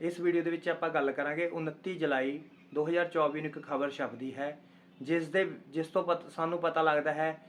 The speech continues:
ਕਿ ਸਰਕਾਰ ਕੁਝ ਕੁ ਕਾਲਜਾਂ ਨੂੰ disown ਕਰਨ ਜਾ ਰਹੀ ਹੈ ਜਾਂ ਉਹਨਾਂ ਨੂੰ autonomous ਕਰਨ ਜਾ ਰਹੀ ਹੈ। ਤਾਂ ਹੁਣ autonomous ਕਰਨਾ, disown ਕਰਨਾ ਜਾਂ ਉਹਨਾਂ ਕਾਲਜਾਂ ਨੂੰ ਜੋ ਗ੍ਰਾਂਟ ਦਿੱਤੀ ਜਾਂਦੀ ਹੈ, ਉਸ ਤੋਂ ਆਪਣੇ ਹੱਥ ਪਿੱਛੇ ਖਿੱਚਣੇ, ਇਸ,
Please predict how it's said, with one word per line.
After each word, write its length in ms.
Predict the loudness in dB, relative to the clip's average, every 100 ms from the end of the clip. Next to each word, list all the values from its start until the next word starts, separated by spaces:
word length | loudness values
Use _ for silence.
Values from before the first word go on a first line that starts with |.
| -10
ਕਿ 140 | -2 0
ਸਰਕਾਰ 560 | 2 2 6 6 6
ਕੁਝ 240 | 2 0 -2
ਕੁ 100 | -2
ਕਾਲਜਾਂ 500 | 2 2 2 0 -2
ਨੂੰ 260 | -2 -8 -12 -16 -2
disown 400 | 0 2 2 2
ਕਰਨ 260 | 0 0 -2
ਜਾ 140 | -6
ਰਹੀ 220 | -6 -8
ਹੈ 160 | -10 -14 -18 -20 -12 4
ਜਾਂ 180 | 4
ਉਹਨਾਂ 380 | 6 2 4 4
ਨੂੰ 340 | 4 0 -2 -6 -8
autonomous 520 | -2 2 2 2 -2 0
ਕਰਨ 280 | 0 0
ਜਾ 160 | -2 -4
ਰਹੀ 180 | -4 -8
ਹੈ। 180 | -10 -10 -18 -20 0
ਤਾਂ 120 | 2
ਹੁਣ 180 | 4 6 6 4 0 -2
autonomous 520 | 2 4 4 0 0
ਕਰਨਾ, 420 | 2 2 4 2
disown 480 | 2 0 0 2 2
ਕਰਨਾ 560 | 2 2 2 0 0 -4 -16 -2
ਜਾਂ 160 | 2 2
ਉਹਨਾਂ 300 | 2 2 4
ਕਾਲਜਾਂ 400 | 4 4 4 2
ਨੂੰ 80 |
ਜੋ 120 | 0 0
ਗ੍ਰਾਂਟ 320 | 2 2 2
ਦਿੱਤੀ 320 | -4 -2 0
ਜਾਂਦੀ 340 | 2 0 -2
ਹੈ, 300 | 0 0 0 -8 -6 -2
ਉਸ 140 | -2
ਤੋਂ 180 | 2 2
ਆਪਣੇ 240 | 4 0
ਹੱਥ 280 | 0 -2 -2
ਪਿੱਛੇ 320 | -6 -4 -6
ਖਿੱਚਣੇ, 460 | -6 -6 -4 -4 -8 -14 -20 -20 -20 -20 -6
ਇਸ, 220 | -4 -2